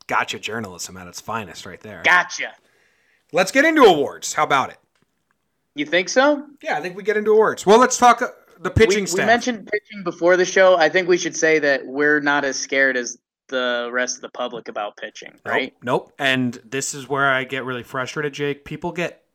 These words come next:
Speaker 1: mad at me for being, like, having an optimistic brain. I think they think, like, it's, I'm putting on a front. Like, I'm not. I just, logic says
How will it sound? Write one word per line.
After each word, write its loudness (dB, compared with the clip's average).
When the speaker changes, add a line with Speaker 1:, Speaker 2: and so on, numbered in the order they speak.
Speaker 1:
mad -2
at -2
me -8
for -20
being, -12
like, -16
having -4
an -12
optimistic -10
brain. -6
I -6
think -2
they -4
think, -8
like, -6
it's, -16
I'm -14
putting -6
on -6
a -16
front. -2
Like, -20
I'm -8
not. 0
I -10
just, -6
logic 0
says -4